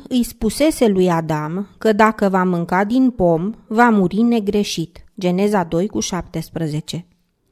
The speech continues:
Când repetă porunca, în Geneza trei cu trei, Eva nu exprimă același lucru la fel de accentuat și omite cuvântul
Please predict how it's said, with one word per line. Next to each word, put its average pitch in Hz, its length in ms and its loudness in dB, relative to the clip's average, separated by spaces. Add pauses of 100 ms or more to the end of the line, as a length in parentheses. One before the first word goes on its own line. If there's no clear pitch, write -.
(800)
Când 233 260 6
repetă 254 580 4
porunca, 170 800 2 (540)
în 202 180 0
Geneza 196 460 2
trei 233 280 2
cu 214 160 -2
trei, 175 540 -6 (320)
Eva 254 360 6
nu 269 140 4 (140)
exprimă 233 640 2
același 185 680 0
lucru 190 640 2 (520)
la 240 240 6
fel 311 340 4
de 254 80 6
accentuat 190 1120 0
și - 220 -4
omite 214 520 2
cuvântul 190 840 2